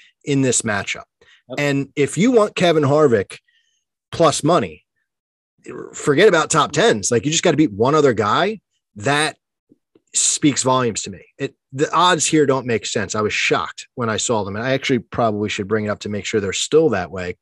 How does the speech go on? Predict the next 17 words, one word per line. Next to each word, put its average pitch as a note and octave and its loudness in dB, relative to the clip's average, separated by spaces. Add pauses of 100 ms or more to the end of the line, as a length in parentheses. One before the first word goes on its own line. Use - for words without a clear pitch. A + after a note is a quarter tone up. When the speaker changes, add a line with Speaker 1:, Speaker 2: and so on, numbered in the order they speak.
Speaker 1:
from G2+ -6
when G2 -6
I F#2+ -6
wrote F#2 -8
them F2 -10
down. G2+ -4 (520)
Um, A2 0 (220)
but A#2 -2 (680)
let's E3 0
just, E3 0 (300)
you D#3 -2
know, C3 -2 (180)
quickly D3+ 2
dip C#3 0
in. C#3 0
I B2+ 0
mean, A#2+ -4